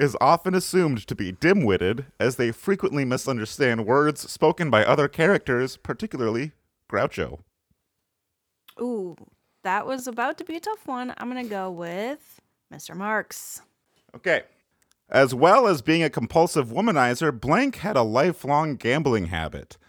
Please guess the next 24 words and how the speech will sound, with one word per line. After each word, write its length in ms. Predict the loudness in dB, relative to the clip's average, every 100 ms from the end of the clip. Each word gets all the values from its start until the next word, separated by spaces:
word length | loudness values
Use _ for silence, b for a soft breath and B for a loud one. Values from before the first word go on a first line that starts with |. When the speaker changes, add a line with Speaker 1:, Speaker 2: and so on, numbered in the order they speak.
| _ -2
Speaker 1:
Their 140 | -2
favorite 440 | 0 0 2 0 0
gambling 460 | -2 0 0 -2
pursuits 480 | -4 -6 -4 -4 -4
were 160 | -4 -4
card 420 | -2 2 2 2
games, 400 | 2 2 0 -4
horse 400 | -4 0 0 -2
racing, 540 | -2 -2 -4 -6 -6 0
dog 320 | 4 4 4
racing, 440 | 2 0 -2 -4 -4
and 120 | -6
various 460 | -2 0 2 0 -2
sports 500 | -8 -4 -2 -2 -6
betting. 480 | -4 -2 -2 -8 -12 -14
Speaker 2:
Oh, 120 | -14
sports 480 | -14 -10 -10 -10 -10
betting. 440 | -10 -10 -16 -20 _
Nice. 520 | -16 -16 -16 -20 -20 _ _ -6
Um, 500 | -2 0 0 -2 -4
let's 300 | -6 -6 -10
go 180 | -6 -4
with 280 | -4 -8 _
Chico. 1400 | -20 -18 -6 -2 0 0 -2 -2 -4 -6 -8 -10 -12